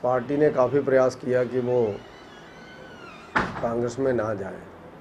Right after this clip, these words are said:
क्योंकि कांग्रेस पार्टी से हमारी विचारधारा की लड़ाई है। वहाँ वंशवाद और भ्रष्टाचार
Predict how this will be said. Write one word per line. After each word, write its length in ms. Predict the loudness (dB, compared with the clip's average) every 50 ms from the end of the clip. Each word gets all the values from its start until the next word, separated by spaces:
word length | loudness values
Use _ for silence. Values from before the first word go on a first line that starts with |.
| -20 -20 -20 -20 -20 -20 -20 -20 -16 -10 -8
क्योंकि 220 | -4 0 0 0
कांग्रेस 420 | 2 2 2 2 4 2 2 0 0
पार्टी 500 | 4 6 6 6 6 4 2 0 -2 0
से 160 | 2 2 4
हमारी 300 | 4 4 2 2 0 0
विचारधारा 600 | -2 -2 0 2 2 2 2 0 0 0 0 -2
की 140 | -2 -4 -4
लड़ाई 300 | -2 -2 0 0 -2 -2
है। 180 | -2 -4 -4 -4
वहाँ 220 | -4 -2 -4 -2
वंशवाद 640 | -2 0 0 0 0 0 -2 0 2 2 2 2 2
और 120 | 0 0 0
भ्रष्टाचार 640 | -2 -4 -4 -2 -2 -2 -2 0 -2 -4 -4 -4